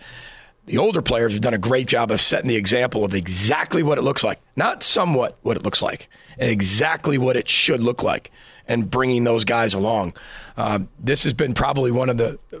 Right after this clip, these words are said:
when you talk about the friendliest teams, meaning, "Hey, I got you. I'm gonna show you the way." That big brother type team. Uh, we've had really good ones in the past, but this might be the best we've had about pulling those inexperienced guys with them.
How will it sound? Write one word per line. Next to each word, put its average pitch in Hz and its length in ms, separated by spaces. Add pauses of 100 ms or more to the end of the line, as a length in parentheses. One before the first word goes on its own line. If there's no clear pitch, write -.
when 127 160
you 120 80
talk 143 140
about 127 160
the - 80
friendliest 165 560
teams, 190 380 (440)
meaning, 139 500 (280)
"Hey, 131 240 (460)
I 151 180
got 147 320
you. 131 320
I'm 135 140
gonna 139 100
show 127 240
you 127 80
the 120 100
way." 117 220
That 123 260
big 123 240
brother 127 360
type - 320
team. 120 480 (400)
Uh, - 140 (100)
we've 131 180
had 156 180
really 123 220
good 131 180
ones 120 200
in 117 40
the 107 60
past, 117 400
but - 140
this - 200
might 113 300
be 113 80
the 95 100
best 107 360
we've 107 160
had 104 340
about 95 300
pulling 120 340
those 110 220
inexperienced 110 680
guys 101 320
with 104 200
them. 92 220